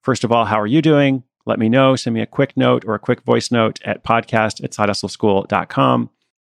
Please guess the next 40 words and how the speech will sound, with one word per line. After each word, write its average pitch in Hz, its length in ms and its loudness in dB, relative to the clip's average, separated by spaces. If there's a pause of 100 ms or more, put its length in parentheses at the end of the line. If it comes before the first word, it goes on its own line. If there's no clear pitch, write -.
(120)
You - 40 -8
don't 123 100 0
have 117 100 0
to 120 80 0
write 120 180 2
a 120 40 2
long 117 200 2
thing 113 320 0
or 98 80 -8
say 113 200 0
a 110 60 2
long 110 180 2
thing. 101 260 -4
Just - 200 -6
include 104 260 -2
your 107 80 0
number 101 240 -2
one 98 200 -2
question 98 380 -4
or 95 80 -10
struggle. 113 560 -2 (440)
Secondly, 120 460 0
it 113 60 0
is 143 140 2
true, 135 260 0
Side 117 200 0
Hustle 113 200 -6
School 117 240 -4
is 113 140 -4
recorded 123 440 0
in 117 140 -2
real 113 200 -2
time. 117 420 -4 (240)
Hearing 147 220 2
your 156 140 0
success 127 380 -2
stories 113 400 -2
and 131 180 0
your 123 100 -2
struggles 107 580 0